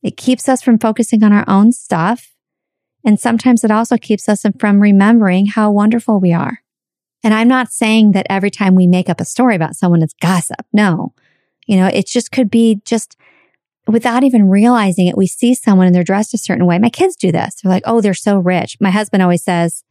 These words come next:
"It's just a payment, kids, just a payment." You see people driving really nice cars and with a lot of stuff and a lot of things. And we remind our kids that doesn't mean anything. First of all, of course, it doesn't mean anything as far as their worth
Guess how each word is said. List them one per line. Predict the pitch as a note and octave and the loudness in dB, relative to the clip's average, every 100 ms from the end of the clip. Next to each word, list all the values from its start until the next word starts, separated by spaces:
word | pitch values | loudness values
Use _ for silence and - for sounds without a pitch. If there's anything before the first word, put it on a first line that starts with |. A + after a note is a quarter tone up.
| _ _ _ _ _ _ _ | _ _ _ _ _ _ _
"It's | - | -8
just | F#3 F#3 - | -6 -6 -4
a | |
payment, | B3 B3 G#3+ - | -2 0 -2 -2
kids, | G3+ F#3+ F3+ - - | -2 -2 -4 -10 -8
just | D3+ D3 F3+ | -6 -6 -6
a | |
payment." | F3+ D#3 D3+ - _ _ _ _ _ _ - | -4 -2 -2 -6 _ _ _ _ _ _ -4
You | G3 | -2
see | A3 | -2
people | G3+ G#3 G3+ | -2 0 -2
driving | F#3 F3+ F3+ | -2 -2 0
really | F3 F3+ F#3 | 2 2 2
nice | F#3 F#3 | 2 -2
cars | - - F3 E3+ D#3 D#3 D#3 - | -6 -6 -2 -2 -2 -2 -2 0
and | D#3+ D#3 - - _ - | 0 -2 -6 -20 _ -8
with | F3 F#3 | -2 0
a | F#3 | 0
lot | F#3+ G3 | -2 -2
of | F#3+ | -6
stuff | - - F3 E3 - | -8 -6 -4 -4 -4
and | E3+ | -2
a | |
lot | E3 E3+ | 0 0
of | D#3+ | -4
things. | - C#3 D#3+ G3 C4+ D#4+ - _ _ _ _ _ - | -4 -2 2 4 4 2 -8 _ _ _ _ _ -2
And | G3 | 0
we | G#3 | 2
remind | G3+ F#3+ F#3 G3+ A#3+ G#3 | 2 2 2 2 2 2
our | E3+ | -2
kids | - - F#3+ D3+ D3+ - | -6 -4 -2 -2 -4 -6
that | F#3+ - | -4 -2
doesn't | A3 A3 A3+ - G#3 | -2 -2 -2 -2 2
mean | F#3+ G#3 A#3+ A#3+ | 4 4 4 4
anything. | F3 D#3+ D#3 | 2 0 -2
First | C4+ G3 | -4 -4
of | F3 | -4
all, | - | -6
of | - | -6
course, | G#3+ F#3+ | -6 -6
it | - | -4
doesn't | F3 - | -2 -2
mean | - F3+ F3 | 0 0 2
anything | E3 D#3 E3 D#3+ | 0 0 -2 0
as | D#3+ | -2
far | - D#3 | -4 -6
as | - | -6
their | D#3 | -6
worth | D#3 D#3+ D#3+ - | -2 -2 -4 -6